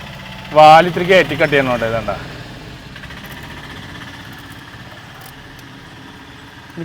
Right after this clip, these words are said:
കുടല് കളയുന്ന മുമ്പേ വേറൊരു പരീക്ഷണം ഉണ്ട് എൻ്റെ.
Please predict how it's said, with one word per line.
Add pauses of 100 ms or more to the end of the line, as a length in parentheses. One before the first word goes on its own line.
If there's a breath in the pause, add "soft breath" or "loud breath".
കുടല്
കളയുന്ന
മുമ്പേ (340)
വേറൊരു (300)
പരീക്ഷണം
ഉണ്ട്
എൻ്റെ.